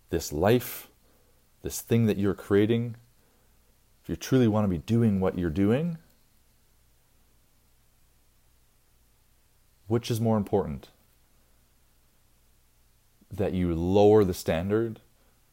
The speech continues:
lower your boundaries, lower your price, just to satisfy a select few, or stand in that,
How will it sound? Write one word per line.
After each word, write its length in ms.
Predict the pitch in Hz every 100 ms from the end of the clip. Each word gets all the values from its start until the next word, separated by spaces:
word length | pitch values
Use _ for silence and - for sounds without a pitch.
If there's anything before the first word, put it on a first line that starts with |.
| _ _
lower 360 | 85 92 101 107
your 160 | 95
boundaries, 760 | 92 90 92 95 107 107 107 - _ -
lower 320 | 92 107 110
your 140 | 98
price, 600 | - 95 101 120 - - _ _ _ _ _ _ _ _ _ _
just 200 | - 92 -
to 40 |
satisfy 840 | - 85 92 107 - 110 117 131 117 - _ _ _ _ _ _ _ _ _ _ _ _ _ _ _ _ -
a 80 |
select 460 | - - 95 98 -
few, 400 | - 117 160 139 _ _ _ _ _ _ _ _ _ _ _ _ _ _ _ _ -
or 440 | 110 101 98 95 - _ _ -
stand 520 | - - 110 123 120
in 180 | 92 80
that, 360 | 78 76 -